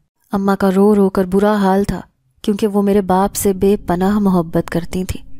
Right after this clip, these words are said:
मैं इन सब बातों से अनजान थी, लेकिन हकीकत से उस दिन आशना हुई जब मेरी बेवा माँ को उसकी इद्दत में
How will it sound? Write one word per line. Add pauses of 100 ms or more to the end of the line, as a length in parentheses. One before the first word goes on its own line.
(480)
मैं
इन
सब
बातों
से
अनजान
थी, (560)
लेकिन
हकीकत
से
उस
दिन
आशना
हुई (440)
जब
मेरी
बेवा
माँ
को (100)
उसकी
इद्दत
में